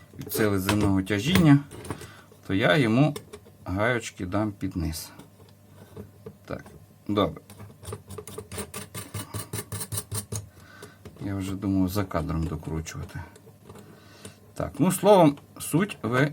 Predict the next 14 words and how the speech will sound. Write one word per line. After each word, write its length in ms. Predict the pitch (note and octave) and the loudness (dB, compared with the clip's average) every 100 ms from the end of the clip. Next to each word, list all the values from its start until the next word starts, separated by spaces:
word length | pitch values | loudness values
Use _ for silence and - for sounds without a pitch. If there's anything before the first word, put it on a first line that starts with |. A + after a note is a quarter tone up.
| - | -2
зрозуміли. 720 | - G#2+ A2 G#2 F#2+ D#2+ D#2 D#2 - - - - - - - - - - - - - - - - - - - | -4 0 0 4 4 4 0 -6 -8 -10 -10 -10 -10 -10 -8 -10 -8 -8 -6 -10 -10 -20 -20 -20 -20 -20 -8
От. 380 | G2+ F#2+ D#2+ - - - - | 0 0 0 -6 -14 -10 0
І 220 | F3 B3 - - - - - - - - - - - - - - - - - - | 4 4 2 -6 -16 -18 -18 -16 -16 -14 -14 -16 -20 -20 -20 -8 -4 -4 -6 -2
це 120 | D3+ - | 0 0
у 120 | A2 | 2
нас 300 | B2 D3+ A#2 | 4 4 2
отакий 320 | - F#2 A#2 | -6 -4 -2
от 100 | A2+ | -2
столичок. 580 | - F#2 E2+ D#2+ - F#2+ | -4 -2 -2 -4 -8 0
Добре, 280 | F#2 E2 - | 0 0 -6
покладу, 520 | - - F2 F2+ F2 | -12 -10 -6 -6 -8
ось 100 | - | -10
тако 260 | - - - | -14 -14 -14
покажу. 440 | - - - | -14 -18 -16